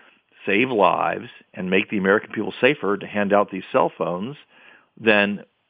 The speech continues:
it's not even a close call for me. And if people wanna give me political grief for it, I'll take the political grief. You guys go do the right thing." And, um, you know, and that really made all the difference in the world. It did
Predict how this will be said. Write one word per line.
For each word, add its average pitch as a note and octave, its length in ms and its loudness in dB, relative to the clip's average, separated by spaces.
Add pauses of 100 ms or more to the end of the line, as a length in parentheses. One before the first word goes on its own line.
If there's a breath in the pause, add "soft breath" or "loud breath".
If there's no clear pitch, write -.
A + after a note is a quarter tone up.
(120)
it's - 220 -6
not F#2 180 2
even G2 140 2
a G2+ 60 0
close G#2+ 260 0
call B2 240 2
for E3 160 -14
me. E2+ 120 -10
And C#2+ 100 -12
if - 80 -18
people G2 260 -6
wanna G2 340 2 (520 soft breath)
give G#2 180 2
me G2+ 140 -2
political G#2 360 -2
grief D3+ 320 -4
for G#2 140 0
it, - 80 0
I'll G2 120 0
take - 280 -4
the G#2 80 -10
political G2 380 -2
grief. B2 320 0
You G2+ 80 -6
guys F#2+ 260 2
go G2+ 140 0
do G2 160 -2
the E2+ 100 -4
right F#2+ 240 0 (100)
thing." E3+ 340 -2 (540 soft breath)
And, A2+ 520 0
um, G#2+ 400 -2 (480 soft breath)
you E3 80 -6
know, D3 80 2
and A2 80 -2
that A#2 180 0
really A2+ 240 0
made G#2 220 2
all F#2+ 120 2
the F#2+ 100 -4
difference G#2 380 -4
in G2 60 -14
the G#2 60 -4
world. D#3 200 2
It G2 140 -8
did F3 180 0